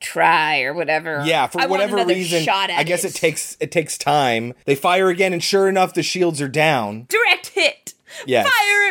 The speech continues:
Speaker 1: at will.
Speaker 2: But they still, they're still not going down. They need a sensitive spot,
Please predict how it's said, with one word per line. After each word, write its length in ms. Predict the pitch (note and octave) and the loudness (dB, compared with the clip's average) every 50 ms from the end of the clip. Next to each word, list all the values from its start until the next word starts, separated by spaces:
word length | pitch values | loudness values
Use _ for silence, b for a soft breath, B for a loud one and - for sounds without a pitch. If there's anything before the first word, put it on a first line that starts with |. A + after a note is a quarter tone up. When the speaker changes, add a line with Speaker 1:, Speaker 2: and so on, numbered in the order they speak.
| - E4+ | -2 -2
Speaker 1:
at 40 | |
will. 800 | D#4+ G#4 G4 F#4+ F4+ E4 D#4 D4 C#4 C4 B3 A3+ G#3 G3+ G3 G#3 - | 0 2 2 2 2 2 2 2 2 2 2 2 2 2 2 2 0
Speaker 2:
But 140 | G#3 E3+ D#3 | -2 0 0
they 120 | G3+ G3+ | 0 0
still, 240 | - - - A3+ A3 | 0 0 -2 -2 0
they're 120 | G#3 G3 | 0 0
still 220 | F#3+ - - A3+ A3+ | -2 0 -2 0 0
not 200 | A#3 A3+ G#3+ E3+ | 2 0 0 0
going 260 | G3+ G#3 G#3 G3+ F#3+ | 0 2 2 0 0
down. 240 | F3+ G3+ A3+ A3 E3 | 0 0 2 2 0
They 140 | C#3 C3+ C3+ | 0 0 0
need 280 | C3+ C#3 D#3+ G3+ F#3+ | 0 0 0 0 0
a 60 | F3+ C#3 | 0 -2
sensitive 540 | - - E3 E3 F3 D#3+ - D#3+ C#3+ B2 | -2 -4 -4 -4 -4 -6 -6 -8 -8 -8
spot, 580 | - - - - G3+ F#3+ E3+ C3 A2+ G2+ G#2 | -8 -10 -6 -2 0 2 2 2 2 0 -2